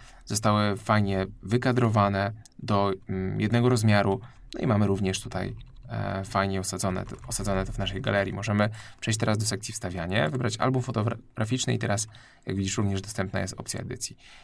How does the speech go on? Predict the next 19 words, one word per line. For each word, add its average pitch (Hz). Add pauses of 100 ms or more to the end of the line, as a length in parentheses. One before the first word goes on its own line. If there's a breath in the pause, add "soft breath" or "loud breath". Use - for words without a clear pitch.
Jeśli 104
wybierzemy 104
edycję, 104
możemy 107 (160)
przejść 107
do 107
tego 104
samego 98
okna, 101 (480 loud breath)
e, 101
no 143
i 123
na 107
przykład -
wybrać 95
sobie 98
teraz -
jakiś - (140)
inny 110